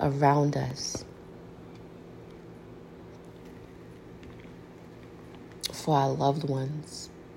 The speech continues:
for everyone in our life.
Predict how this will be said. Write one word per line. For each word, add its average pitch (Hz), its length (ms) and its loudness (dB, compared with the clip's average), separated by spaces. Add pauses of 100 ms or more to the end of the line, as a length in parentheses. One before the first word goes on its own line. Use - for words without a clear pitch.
(760)
for - 120 2
everyone 139 320 8
in 135 100 6
our 123 180 4
life. - 680 2